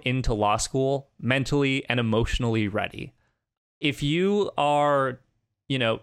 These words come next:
dealing with issues with, like, mental health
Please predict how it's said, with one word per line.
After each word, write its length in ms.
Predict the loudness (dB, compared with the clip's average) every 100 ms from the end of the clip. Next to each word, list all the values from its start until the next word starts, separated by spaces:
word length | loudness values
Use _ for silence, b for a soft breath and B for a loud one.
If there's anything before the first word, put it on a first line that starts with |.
| _
dealing 480 | 0 2 2 0 0
with 220 | 0 0
issues 840 | -2 -2 0 0 0 0 -2 -4 -8 _ _ _
with, 260 | 0 0 0
like, 300 | -2 -2 -4
mental 340 | -2 0 -2
health 540 | -2 0 0 0 -6